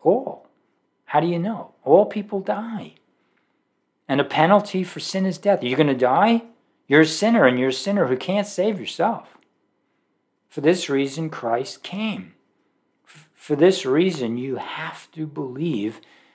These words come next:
in Jesus Christ. "I am the way," Jesus said. "I am the truth, and I am the life. No one comes to the Father but through me."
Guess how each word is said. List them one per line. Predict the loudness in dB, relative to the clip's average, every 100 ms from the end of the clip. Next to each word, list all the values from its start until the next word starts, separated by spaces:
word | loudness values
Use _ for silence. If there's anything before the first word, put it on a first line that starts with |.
| _ _ _
in | -12 -8
Jesus | -4 -6 -8 -16
Christ. | -18 -16 -16 -6
"I | 0 2
am | 2 0
the | -2
way," | 2 8 10 10 8 -2
Jesus | -16 -20 -20 -20
said. | -20 -20 _ _ _ _ _ _
"I | -2 0
am | 0
the | -4
truth, | -10 -8 -8 -8 -14 _ _ _ _ _ _ _ _ -16
and | -10
I | -6
am | -4 -4
the | -8
life. | -10 -10 -12 -20 _ _ -8
No | 4 4
one | 4 -2
comes | -6 -6 -6
to | -10
the | -18
Father | -16 -12 -12 -12 _ _ _ _ _ _ _ _ -14
but | -14
through | -14 -16
me." | -16 -20